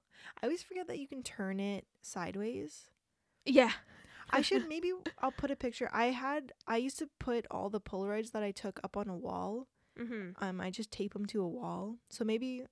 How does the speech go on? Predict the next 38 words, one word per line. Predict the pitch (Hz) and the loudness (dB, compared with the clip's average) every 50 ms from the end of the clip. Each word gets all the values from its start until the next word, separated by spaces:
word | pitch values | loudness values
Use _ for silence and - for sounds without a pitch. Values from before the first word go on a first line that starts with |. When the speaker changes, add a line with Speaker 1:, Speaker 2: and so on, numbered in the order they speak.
| _ | _
Speaker 1:
I'll | 214 214 | -4 -4
send | 214 - 202 196 196 | -2 -4 -4 -4 -4
that | - - 196 | -4 -4 -4
photo | - 190 180 185 202 | -2 -2 -2 -2 -4
to | - - 214 | -4 -4 -4
you. | 220 226 233 240 247 - _ _ _ _ _ _ _ _ _ _ - | -2 -2 -4 -6 -8 -12 _ _ _ _ _ _ _ _ _ _ -8
Everyone | - 208 214 214 214 | -4 -2 -2 -2 -2
can | 214 | -2
see | - | -2
my | 202 190 | -4 -4
Polaroid | - - - 208 202 196 196 202 196 | -4 -4 -6 -4 -2 -2 -2 -2 -2
wall. | 202 196 196 - - | -2 -4 -4 -2 -2
I | 220 | -2
Speaker 2:
Post | 233 - 233 | 0 2 2
it | |
Speaker 1:
take | 208 | 2
Speaker 2:
on | 233 | 2
Speaker 1:
it | 226 190 | 2 2
Speaker 2:
the | 196 | 4
Speaker 1:
down | 190 185 | 4 4
Speaker 2:
gram. | 190 190 190 196 196 202 202 202 208 208 214 220 233 - _ - | 4 2 2 0 -2 -2 -2 -2 -4 -4 -4 -6 -10 -12 _ -8
Speaker 1:
'cause | - 190 165 | -8 -4 -2
I | 180 175 175 175 180 175 | -2 -2 -2 -4 -4 -6
moved. | 180 180 175 170 175 180 165 - - - - - - _ - - _ - _ _ - _ _ _ _ _ _ - | -6 -6 -6 -4 -4 -4 -4 -4 -8 -12 -16 -20 -20 _ -20 -20 _ -20 _ _ -20 _ _ _ _ _ _ -12
Speaker 2:
Yeah. | 185 175 175 175 175 170 196 | -10 -10 -8 -8 -10 -10 -10
Speaker 1:
So | - - 196 | -6 -4 -2
then | 175 175 185 185 185 196 | -2 -2 -4 -4 -6 -6
that's | - 185 185 - - | -6 -6 -6 -6 -8
when | 196 | -10
I | - | -8
put | - - - | -8 -10 -10
them | - 190 | -10 -10
all | 196 185 196 - | -10 -10 -12 -12
in | 233 | -12
a | 233 | -14
scrapbook. | - - - - - _ - - - _ _ - - - _ _ _ _ _ _ _ _ _ _ _ _ _ _ _ _ - - - _ _ - - - - - - _ _ - | -14 -14 -14 -18 -20 _ -20 -20 -20 _ _ -20 -20 -20 _ _ _ _ _ _ _ _ _ _ _ _ _ _ _ _ -20 -20 -20 _ _ -20 -20 -20 -20 -20 -20 _ _ 0
Speaker 2:
Welp. | 214 220 226 277 349 415 415 - - - - - - | 4 6 8 8 8 6 4 2 -6 -20 -18 -12 -2
Speaker 1:
Yep. | 202 202 220 302 - | 2 4 4 4 2